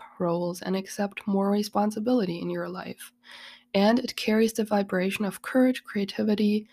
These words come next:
spiritual guidance, and manifestation. So just a small example from these, you know,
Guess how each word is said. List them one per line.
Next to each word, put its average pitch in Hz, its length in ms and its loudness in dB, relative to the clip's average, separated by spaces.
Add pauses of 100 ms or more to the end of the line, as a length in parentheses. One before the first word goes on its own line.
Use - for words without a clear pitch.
(460)
spiritual 285 720 0
guidance, 196 1040 0 (100)
and 185 480 0 (460)
manifestation. 185 1040 -2 (280)
So 202 500 4 (580)
just 214 500 4
a 185 340 2 (760)
small 196 640 2
example 190 720 0 (440)
from 190 360 4
these, 180 400 2
you 185 60 2
know, 180 380 0